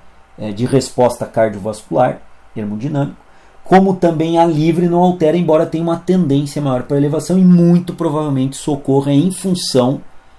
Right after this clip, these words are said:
ah, de poder esses indivíduos estarem executando manobra de valsalva, a bloqueio respiratório.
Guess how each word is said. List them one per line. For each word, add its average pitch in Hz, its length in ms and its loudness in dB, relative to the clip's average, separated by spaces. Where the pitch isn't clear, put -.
ah, 123 600 0
de 127 460 2
poder 156 500 2
esses 139 360 -2
indivíduos 135 320 -6
estarem 143 240 0
executando 139 440 -4
manobra 123 320 -4
de 120 60 -6
valsalva, 104 520 -10
a 101 360 -2
bloqueio 131 720 0
respiratório. 135 580 -6